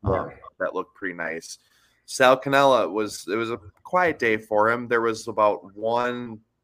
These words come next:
Speaker 2: there was, like, one play he, he had a, a drop, and I think it was just in, it wasn't in eleven on eleven. It was just, you know,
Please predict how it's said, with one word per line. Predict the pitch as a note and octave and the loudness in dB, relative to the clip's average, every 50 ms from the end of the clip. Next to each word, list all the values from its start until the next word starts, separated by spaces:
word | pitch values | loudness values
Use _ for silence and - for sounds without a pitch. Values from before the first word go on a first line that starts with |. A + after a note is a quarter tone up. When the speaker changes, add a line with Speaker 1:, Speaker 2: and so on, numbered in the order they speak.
| _ _ _ _ _ _ _ _ _ _ | _ _ _ _ _ _ _ _ _ _
Speaker 2:
there | - A2+ B2 | -10 -8 -6
was, | B2 A#2 G#2+ | -6 -6 -6
like, | B2 A#2+ G#2 G#2+ | -8 -8 -8 -8
one | G#2 A2+ B2 C3+ C#3+ C#3 | -4 -2 0 0 -2 -4
play | - - C3 B2+ B2+ A#2+ | -6 -4 -2 -2 -2 -4
he, | G#2 A2+ A#2 A#2 - _ _ _ _ _ _ _ _ _ _ _ _ | -6 -10 -14 -14 -16 _ _ _ _ _ _ _ _ _ _ _ _
he | - B2+ B2 | -8 -6 -4
had | A#2+ A#2 A2+ A2+ A2 A2+ | 0 0 0 0 -2 -4
a, | G#2+ - - - G2+ F#2+ F2+ F2 - - | -6 -6 -4 -4 -6 -6 -6 -10 -10 -10
a | G2+ F#2+ | -10 -10
drop, | - - G2+ G2+ G2 G2 F#2+ - - | -8 -4 0 2 4 4 2 2 0
and | G2 G2+ | -4 -6
I | |
think | - - D#3 D#3 | -4 -4 -4 0
it | D3+ | 0
was | C3+ A#2+ A2 | 0 0 0
just | A#2+ A2+ - - A#2+ | -4 -8 -6 -6 -6
in, | A2 G#2+ G#2 G#2+ - | -6 -6 -8 -8 -6
it | A2 A#2 | -4 -2
wasn't | G#2+ A#2+ B2+ B2 A#2+ B2+ A#2+ | 0 -2 -2 -2 -4 -4 -6
in | A2+ A2+ A2 | -4 -4 -2
eleven | G#2+ G#2 G#2+ G#2+ G2+ G#2+ | 0 2 2 2 2 2
on | G#2 G2+ G2 | -2 -2 -2
eleven. | F#2+ F#2 F#2 F#2 F2 F2 F2 F2+ | -2 -2 -2 -2 -4 -4 -8 -10
It | F#2 - | -8 -8
was | F#2+ G2 F#2+ F2 - - | -6 -8 -8 -8 -12 -10
just, | - G2 F#2 - - - | -8 -8 -8 -8 -12 -12
you | G2+ F#2+ | -12 -8
know, | F2+ E2+ E2 E2 D#2+ - | -6 -6 -6 -6 -6 -8